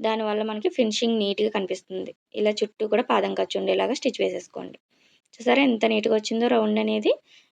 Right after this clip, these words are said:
ఇలా రావాలి. కరెక్ట్గా అదే పాదం ఖర్చు ఉండేలాగా నీట్‌గా వేసుకోండి.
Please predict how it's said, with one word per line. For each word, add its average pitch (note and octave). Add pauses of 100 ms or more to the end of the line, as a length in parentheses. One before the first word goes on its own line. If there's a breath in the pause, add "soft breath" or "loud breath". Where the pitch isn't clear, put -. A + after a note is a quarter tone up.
ఇలా G#3+
రావాలి. F#3 (260)
కరెక్ట్గా A3+
అదే A3
పాదం G#3
ఖర్చు G3+
ఉండేలాగా G3+
నీట్‌గా G#3+
వేసుకోండి. -